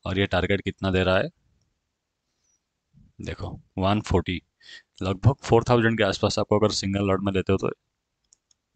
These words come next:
यहाँ पे आपको टारगेट मिल रहा है। परफेक्ट एंट्री, परफेक्ट एग्जिट यहाँ पे और परफेक्ट स्टॉप लॉस।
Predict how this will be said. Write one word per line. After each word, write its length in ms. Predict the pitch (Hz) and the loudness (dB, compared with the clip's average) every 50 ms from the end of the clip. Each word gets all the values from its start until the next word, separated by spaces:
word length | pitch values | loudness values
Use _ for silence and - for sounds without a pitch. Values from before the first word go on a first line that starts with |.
| _ - | _ -14
यहाँ 240 | - - 101 98 95 | -6 0 2 4 4
पे 60 | 90 92 | 4 4
आपको 160 | 90 92 104 | 4 4 4
टारगेट 340 | 101 98 92 92 92 90 90 | 2 2 0 0 0 0 0
मिल 160 | 90 85 82 | -2 -2 -2
रहा 140 | 85 80 80 | -2 -4 -4
है। 60 | - - - - | -6 -6 -4 -2
परफेक्ट 400 | 101 - - - 131 120 - 104 | -2 -2 0 0 0 2 2 2
एंट्री, 300 | 95 92 92 95 92 90 | 2 2 4 4 2 2
परफेक्ट 500 | 87 - 95 92 - - - - - - | 0 0 -2 -2 0 0 -2 -2 -2 -4
एग्जिट 440 | 98 85 85 - - 123 - - - | -6 -6 -4 0 0 0 0 -2 -12
यहाँ 680 | - - - - - - - - - - - 92 - 90 | -10 -6 -4 0 0 2 2 2 0 0 0 0 2 4
पे 120 | - - - - - - - - - _ _ _ _ - | 4 4 4 2 -8 -20 -20 -20 -20 _ _ _ _ -6
और 240 | 98 95 98 107 - - - | -2 -2 0 -2 -2 -2 -2
परफेक्ट 300 | 101 95 - - 120 - | -2 0 2 2 2 2
स्टॉप 280 | - - - - 92 92 - - | 2 0 2 2 4 6 6 8
लॉस। 300 | - - - - - | 8 8 8 8 4